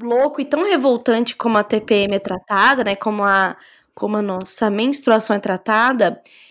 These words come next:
que tem um exemplo muito famoso, que é um, um doutor que escreveu em seu livro Sexo e Educação de mil oitocentos e setenta e quatro, ele argumentou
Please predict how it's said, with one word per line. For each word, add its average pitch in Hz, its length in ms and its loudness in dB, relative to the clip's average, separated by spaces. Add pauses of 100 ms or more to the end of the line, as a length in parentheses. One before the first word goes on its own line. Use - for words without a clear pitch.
(180)
que 233 760 0
tem 254 160 2
um 240 360 0
exemplo 240 340 0
muito 254 240 -2
famoso, 254 640 2
que - 100 -6
é 240 80 4
um, 233 340 0
um 262 80 0
doutor 247 600 0 (1120)
que - 80 0
escreveu 233 480 2
em 247 60 -2
seu 247 200 2
livro 220 460 -2
Sexo - 600 -2
e 269 100 4
Educação 226 560 0
de 202 140 2
mil 254 560 0
oitocentos 240 680 0
e 202 80 -14
setenta 220 400 -2
e 202 60 -2
quatro, 180 500 0 (380)
ele 262 140 0
argumentou 269 800 0